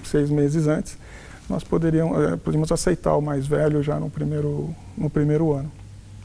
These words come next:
A dona Amélia, me lembro até hoje, diretora da escola, muito gentil, e,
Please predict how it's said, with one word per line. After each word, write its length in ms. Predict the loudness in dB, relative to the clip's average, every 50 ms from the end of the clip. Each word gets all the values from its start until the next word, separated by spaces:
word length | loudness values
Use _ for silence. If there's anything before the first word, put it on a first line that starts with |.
| -18 -18 -18 -16 -16 -14 -10 -4
A 460 | 0 2 4 6 6 6 6 4 2 -2 -6 -18 -18 -18 -18 -18 -18 -18 -14 -2 0
dona 160 | 4 4 6
Amélia, 420 | 6 6 6 8 8 8 8 8
me 100 | 8 6
lembro 200 | 6 4 4 4
até 180 | 4 4 6 6
hoje, 160 | 6 6 6
diretora 400 | 4 4 4 4 4 6 4 6
da 100 | 6 4
escola, 360 | 2 2 2 4 4 6 6
muito 240 | 4 4 2 2 2
gentil, 600 | 2 2 2 2 2 2 4 6 6 8 8 6
e, 540 | 6 4 2 0 -4 -4 -4 -4 -4 -6 -8